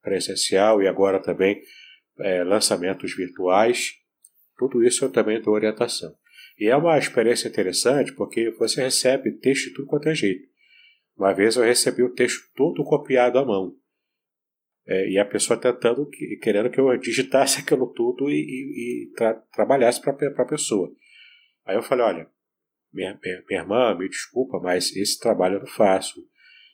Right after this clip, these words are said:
A gente recebe já o texto digitado, no Word mesmo, e a gente entrega tudo pronto, não é? A gente vai produzir o livro todo inteirinho. Mas esse trabalho de digitação,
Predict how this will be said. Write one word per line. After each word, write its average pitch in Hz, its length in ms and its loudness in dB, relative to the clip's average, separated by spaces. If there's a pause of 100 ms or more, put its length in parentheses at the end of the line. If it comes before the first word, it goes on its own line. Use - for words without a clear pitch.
A 87 80 -8
gente 90 240 -6
recebe 110 600 2
já 101 200 2
o 95 120 -2
texto 90 500 -6
digitado, 104 800 0 (260)
no 92 160 -12
Word 95 300 -4
mesmo, 92 340 -2 (640)
e 95 100 0
a 95 60 4
gente - 280 -2
entrega 139 320 2
tudo 151 180 -8
pronto, 127 400 2 (320)
não 87 100 -14
é? 92 120 -2
A 92 60 -4
gente 98 180 -8
vai 104 180 2
produzir 131 460 2
o 170 60 4
livro 143 340 0
todo 139 240 0 (340)
inteirinho. 110 480 -2 (500)
Mas 104 280 0
esse 139 320 0
trabalho 143 600 2
de 107 100 -8
digitação, 107 920 -2